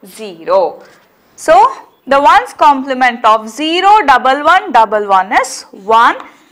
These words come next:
double zero double zero. So,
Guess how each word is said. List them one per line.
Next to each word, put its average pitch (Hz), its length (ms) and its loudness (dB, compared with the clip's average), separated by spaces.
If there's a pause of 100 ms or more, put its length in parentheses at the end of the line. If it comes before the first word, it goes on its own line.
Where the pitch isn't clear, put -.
(160)
double 240 460 0
zero 220 720 -4 (280)
double 190 400 -2
zero. 180 760 -2 (1160)
So, 381 120 -2